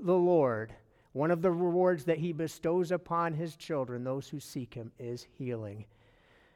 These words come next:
Not just in the body, not just in the soul, but in the spirit as well. Amen? Amen. Praise, amen.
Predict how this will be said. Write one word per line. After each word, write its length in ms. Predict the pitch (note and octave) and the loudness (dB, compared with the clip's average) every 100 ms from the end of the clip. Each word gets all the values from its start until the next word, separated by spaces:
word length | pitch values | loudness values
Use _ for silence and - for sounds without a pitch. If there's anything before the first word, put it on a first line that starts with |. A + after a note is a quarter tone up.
| - | -12
Not 200 | A2 D#3 | -12 -8
just 240 | D3+ - | -10 -4
in 100 | F3+ | -2
the 80 | G3 | 0
body, 540 | E3+ D3 C#3 C#3 C3 - | 6 8 8 4 0 -8
not 220 | C3 B2 D3+ | -8 -6 -6
just 200 | D3 D#3+ | -8 -4
in 120 | D3+ | -2
the 80 | D3 | -4
soul, 500 | - B2+ A2+ G#2+ A2 - _ - | -4 -4 -2 -4 -8 -20 _ -12
but 120 | B2+ | -10
in 140 | C3 A2+ | -8 -8
the 100 | G#2 | -10
spirit 540 | - - C3+ B2 B2 | -14 -12 -6 -6 -6
as 140 | B2 A#2 | -10 -10
well. 420 | A2 G2+ G#2 - _ _ - | -10 -10 -12 -16 _ _ -2
Amen? 540 | B2 B2+ C#3+ E3 G#3 - - _ _ _ _ - _ - - D3+ | 0 6 8 8 6 -4 -20 _ _ _ _ -20 _ -20 2 6
Amen. 720 | D#3 D#3 D#3+ E3+ G#3 F#3 A#2+ - - - - - - - - - _ _ | 8 8 10 12 12 10 4 -10 -18 -20 -20 -20 -20 -20 -20 -20 _ _
Praise, 320 | - D#3+ D#3 - F3 | 8 8 8 6 10
amen. 720 | F3+ G3+ D#3+ E3+ D3 G2+ | 12 10 8 8 8 4